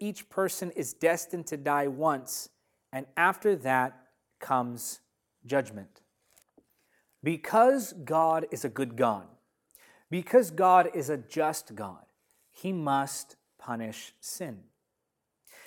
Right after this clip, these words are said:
It's amazing to me that whenever we see news articles on Facebook or on social media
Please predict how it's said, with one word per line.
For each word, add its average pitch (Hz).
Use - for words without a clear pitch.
It's -
amazing 175
to 147
me 170
that 135
whenever 151
we 139
see 147
news 143
articles 131
on 120
Facebook 139
or 117
on 117
social 143
media 127